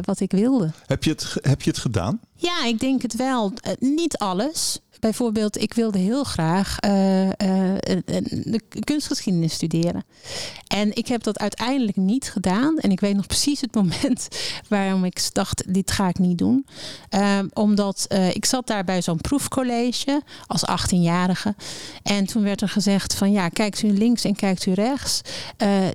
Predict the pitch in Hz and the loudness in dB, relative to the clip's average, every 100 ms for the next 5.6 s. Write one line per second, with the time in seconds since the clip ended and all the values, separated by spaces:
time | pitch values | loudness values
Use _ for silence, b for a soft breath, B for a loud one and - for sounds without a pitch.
0 | - 202 220 247 247 214 214 190 - 202 | -4 -2 0 0 2 2 2 2 2 4
1 | 214 254 254 214 190 185 196 190 - 175 | 4 4 0 2 2 4 2 0 0 0
2 | 170 170 190 180 185 202 180 - - 175 | 2 2 4 2 4 4 2 0 0 2
3 | 160 156 247 269 - B B B - 202 | 4 4 4 2 -4 B B B 0 2
4 | 190 185 - 214 202 214 - 185 196 190 | 4 2 0 2 4 4 2 2 2 2
5 | 185 - 214 - - | 0 0 0 0 -4